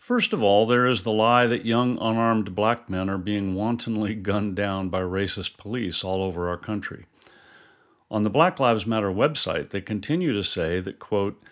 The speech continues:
"In two thousand fourteen, Mike Brown was murdered by Ferguson police officer Darren Wilson," unquote. And we often still hear people say that he was shot while holding his hands up in the air saying, "Don't shoot me." That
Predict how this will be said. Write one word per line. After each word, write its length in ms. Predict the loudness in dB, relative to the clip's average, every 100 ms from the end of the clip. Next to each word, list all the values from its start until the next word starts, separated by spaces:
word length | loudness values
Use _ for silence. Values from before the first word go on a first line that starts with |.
| -20 _ _
"In 180 | -4 -4
two 160 | 0 2
thousand 420 | 4 2 2 -2
fourteen, 560 | 0 0 0 -2 0 0
Mike 360 | 0 -2 -4
Brown 360 | -2 0 0 0
was 160 | -2
murdered 640 | -2 0 0 0 -4 -10 -6
by 140 | -4
Ferguson 580 | -4 -4 -2 -2 -4 -6
police 360 | -6 -4 -2 -2
officer 340 | -4 -4 -4
Darren 440 | -4 -4 -4 -4 -2
Wilson," 420 | -2 -4 -10 -14 -8
unquote. 540 | -6 -6 -10 -12 -12 _ _ _ _ _ _ _ -4
And 180 | 0
we 100 | 2
often 360 | 4 2 2 -4
still 320 | -2 -2 -2
hear 160 | -2 -4
people 380 | -4 -6 -4 -4
say 300 | 0 2 2
that 140 | 0
he 120 | -4
was 160 | -2 -2
shot 340 | 0 0 -2
while 160 | -4 -6
holding 360 | -4 -2 -2 -2
his 140 | -4
hands 360 | -2 -2 0 -4
up 160 | -4
in 80 | -4
the 140 | -2
air 180 | -2 -2
saying, 380 | -4 -4 -4 -2
"Don't 200 | 0 0
shoot 300 | -2 -6 -8
me." 200 | -18 -18 _ _ -20 -20 _ _ _
That 340 | 4 4 4